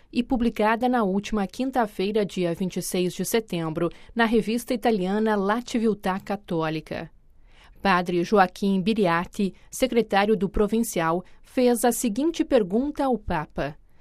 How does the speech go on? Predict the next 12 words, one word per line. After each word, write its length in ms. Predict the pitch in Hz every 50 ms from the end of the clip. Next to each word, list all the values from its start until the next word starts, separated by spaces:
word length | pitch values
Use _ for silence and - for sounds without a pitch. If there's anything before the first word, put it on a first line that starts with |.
| - - - - - -
"Como 220 | - 320 330 359
evitar 460 | 339 247 262 233 202 - 208 214 220 208
de 140 | - 233
cair 460 | 226 - 214 196 185 196 208 233 226 208
no 160 | 214 202 202
clericalismo 880 | - 233 233 233 233 233 - 226 185 170 165 180 214 220 208 220 208 202
durante 420 | 170 190 180 180 185 196 196 -
a 100 | 196 175
formação 760 | - - 202 196 196 180 170 - - - 208 208 226 226 220
ao 100 | 185 180
ministério 680 | 190 220 233 226 196 - - - 185 185 185 185 190 180
sacerdotal?" 920 | - - 214 196 196 - 226 214 208 233 220 214 - 190 185 202 233 233